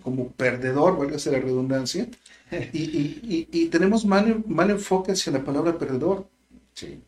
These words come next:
Speaker 1: ¿Sí? Porque imagínate, el perder dinero en un negocio te hace perder el miedo a la vida.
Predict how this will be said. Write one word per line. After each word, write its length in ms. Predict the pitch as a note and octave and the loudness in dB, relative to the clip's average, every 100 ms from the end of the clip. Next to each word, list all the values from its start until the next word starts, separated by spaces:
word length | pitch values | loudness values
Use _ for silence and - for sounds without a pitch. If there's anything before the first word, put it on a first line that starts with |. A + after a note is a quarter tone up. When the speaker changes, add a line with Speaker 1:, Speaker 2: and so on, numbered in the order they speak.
| - | -6
Speaker 1:
¿Sí? 320 | - G3+ A#3 - _ _ _ | 0 0 0 -6 _ _ _
Porque 920 | C#3+ C#3 C#3 D3 C#3+ C#3 C3+ C3+ C3+ - - _ _ - | 2 4 2 4 8 8 8 4 -2 -12 -20 _ _ 0
imagínate, 960 | C#3+ C#3+ F#3+ G3 F#3+ E3+ C#3+ - D3+ | 2 2 4 4 4 2 2 0 0
el 180 | C3+ C3+ | 0 0
perder 720 | - C#3 C#3 F3 G#3 G3+ - - _ _ _ | 2 2 4 6 6 6 0 -14 _ _ _
dinero 420 | C#3 C#3+ D#3+ F3 | 2 4 6 6
en 120 | E3 | 4
un 80 | D#3 | 2
negocio 480 | D#3+ D#3 D#3 F3 F#3 | 0 0 0 2 2
te 80 | D3+ | 0
hace 160 | D3 E3 | -2 -2
perder 340 | C#3 C#3 C#3 | -2 0 0
el 80 | C3+ | 0
miedo 260 | C3+ C#3 | 2 2
a 40 | C3+ | 2
la 80 | A#2 | 0
vida. 320 | C#3 F#3 | 0 -2